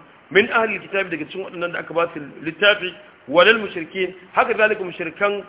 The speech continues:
Makka ba sa so, "an yunazzala alaikum min khairin," a sauka muku da wani wa'ayi, "min rabbikum," daga ubangijinku. A sauka muku da wani wa'ayi, shi min khairin, wata aya, wani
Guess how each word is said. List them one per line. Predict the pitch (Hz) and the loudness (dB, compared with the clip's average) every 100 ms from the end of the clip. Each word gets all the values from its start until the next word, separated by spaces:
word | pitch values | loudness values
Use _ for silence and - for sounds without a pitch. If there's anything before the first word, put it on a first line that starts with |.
| 180 | -2
Makka | 202 202 - 151 - - - - | 0 0 -2 -6 -6 -16 -20 4
ba | 202 233 233 | 8 8 8
sa | 175 170 | 0 -2
so, | 180 | -4
"an | 175 | -4
yunazzala | 170 190 208 180 156 | -2 -4 0 2 2
alaikum | 170 185 160 | 2 -2 -6
min | 156 156 | -8 0
khairin," | 214 220 165 - - - | 2 2 -2 -6 -18 -10
a | 165 | -6
sauka | 208 214 226 | -2 0 -2
muku | 233 214 | -2 -4
da | 180 | -2
wani | 190 214 | 2 4
wa'ayi, | 214 226 190 180 175 - - - | 6 6 4 0 -8 -18 -20 0
"min | 208 240 | 2 4
rabbikum," | 220 180 233 196 | 2 -2 -8 -8
daga | 175 170 | -8 -8
ubangijinku. | 156 170 170 147 - - - _ _ _ - | -6 -6 -6 -10 -14 -20 -20 _ _ _ -8
A | - | 0
sauka | 233 233 254 | 2 4 2
muku | 262 226 | -2 -2
da | 190 | 0
wani | 196 233 | 2 2
wa'ayi, | 247 196 175 170 | 2 0 -4 -8
shi | 208 | -6
min | 185 185 - | -4 -2 2
khairin, | 247 226 143 - 185 | 4 2 -4 -8 -8
wata | 208 196 | -6 -2
aya, | 202 202 147 - | 2 2 2 -2
wani | 202 226 233 | -2 -2 -4